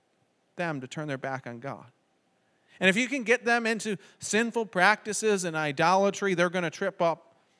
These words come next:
and falter." And I think this is the time-tested technique that the enemy of God's people always uses. Satan always uses the same technique. Satan knows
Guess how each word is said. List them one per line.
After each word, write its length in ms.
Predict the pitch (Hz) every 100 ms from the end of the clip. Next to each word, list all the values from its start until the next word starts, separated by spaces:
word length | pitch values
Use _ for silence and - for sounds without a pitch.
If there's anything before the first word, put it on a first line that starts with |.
| _ _ _ _
and 180 | 135 131
falter." 360 | 135 123 - _ _ _ _ _ _ _ _
And 300 | 165 190 196
I 80 |
think 280 | 190 240 269
this 220 | 277 240
is 140 | 247 196
the 100 | 180
time-tested 1120 | - - 196 220 220 - 196 170 - 180 -
technique 720 | - 160 147 160 160 160 - _ _
that 100 | 151
the 160 | 143 139
enemy 460 | 156 170 175 165 160
of 120 | 135
God's 300 | 131 139 135
people 280 | - 135 120
always 300 | 113 110 -
uses. 460 | - - - - _ _ _ _ _ _ _
Satan 460 | - 202 214 208
always 340 | 175 185 180 160
uses 380 | 170 160 143
the 100 | 139
same 380 | 135 - 139 139
technique. 640 | 127 131 123 131 - _ _ _ _ _ _ _ _ _ _
Satan 360 | - 202 226 202
knows 840 | 208 233 196 135 - - - -